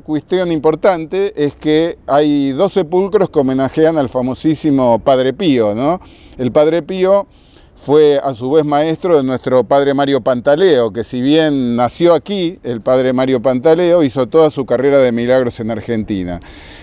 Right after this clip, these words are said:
El cementerio de la Misericordia es muy antiguo y tiene un fuerte contraste con el de al lado, que es el cementerio principal o cívico,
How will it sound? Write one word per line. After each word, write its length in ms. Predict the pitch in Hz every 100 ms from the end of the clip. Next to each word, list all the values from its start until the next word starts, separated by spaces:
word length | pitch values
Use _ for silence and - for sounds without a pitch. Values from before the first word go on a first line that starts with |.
| -
El 120 | 135
cementerio 460 | 143 143 147 180
de 60 | 190
la 60 | 175
Misericordia 600 | 143 147 143 156 202 180
es 80 |
muy 180 | 135 151
antiguo 480 | 139 131 160 127 117
y 60 | 110
tiene 240 | 143 151
un 80 | 139
fuerte 340 | 196 190 175
contraste 540 | 147 143 131 160 - 156
con 180 | 131
el 140 | 131 123
de 80 | 135
al 140 | 165
lado, 280 | 180 170 180
que 80 | 131
es 120 | 135
el 100 | 123
cementerio 520 | 123 123 117 143 143
principal 520 | 127 127 131 113 139
o 80 | 139
cívico, 640 | - 175 147 160 202 220